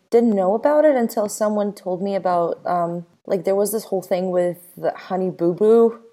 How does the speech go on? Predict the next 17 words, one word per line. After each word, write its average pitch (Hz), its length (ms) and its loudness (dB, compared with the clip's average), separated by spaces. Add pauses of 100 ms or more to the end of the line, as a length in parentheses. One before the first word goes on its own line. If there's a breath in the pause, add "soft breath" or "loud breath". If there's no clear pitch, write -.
(380 soft breath)
a 190 40 -6
couple 196 280 -2
of 185 160 0
years 190 260 2
ago. 233 260 4
Like, 220 160 0
it 190 60 -4
was 185 160 -2
all 185 120 0
over 185 180 -2
the 180 100 -4
internet, 220 320 -2
and 185 220 -2
then 185 100 -4
I 185 80 -4
s-, - 320 -10
like, 180 200 -6